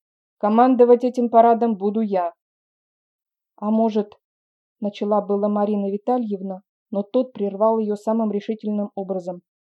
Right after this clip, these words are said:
«Нет, не может», — жестко сказал он. «Если эти подойдут к нам вплотную, то они нас просто задавят массой.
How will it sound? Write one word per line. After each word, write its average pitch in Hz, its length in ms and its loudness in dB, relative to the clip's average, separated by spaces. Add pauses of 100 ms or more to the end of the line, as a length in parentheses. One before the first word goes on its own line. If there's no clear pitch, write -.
(320)
«Нет, 214 360 -2 (220)
не 214 180 4
может», — 202 400 2 (320)
жестко 190 320 -6
сказал 185 440 -2
он. 170 180 -8 (400)
«Если 226 400 0
эти 220 320 0
подойдут 208 540 0
к - 40 -6
нам 220 200 0
вплотную, 208 680 0 (320)
то 208 140 8
они 240 240 4
нас 214 200 0
просто 214 360 -2
задавят 208 500 2
массой. 190 540 -4